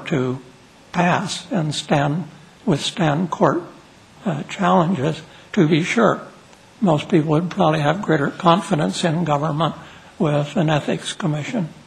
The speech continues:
Uh, but I suspect we have to wait and see part of that. But I probably wouldn't wait a long time if we were to wind up, say, able to hire someone at the equivalent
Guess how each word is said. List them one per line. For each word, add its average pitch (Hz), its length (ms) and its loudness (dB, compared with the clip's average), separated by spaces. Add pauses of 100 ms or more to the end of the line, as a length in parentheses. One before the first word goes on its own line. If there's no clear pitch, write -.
(840)
Uh, 170 160 -2
but 156 180 0
I 160 160 2
suspect - 580 -2
we 160 140 0
have 151 260 -2
to 180 80 0
wait 147 280 0
and 170 140 -2
see 165 280 -2
part 165 340 -4
of 170 200 -6
that. 143 260 -4 (1000)
But 160 400 -2
I 151 160 2
probably 160 560 2
wouldn't 185 440 4
wait 156 240 0
a 185 60 -2
long 156 440 2
time 151 480 0 (420)
if 156 200 0
we 156 120 2
were 175 280 4
to 190 100 4
wind 156 340 4
up, 151 320 -2
say, 165 520 -4
able 160 300 -2
to 202 100 -4
hire 147 300 -2
someone 151 440 -2
at 139 100 -6
the 185 80 0
equivalent 156 560 -2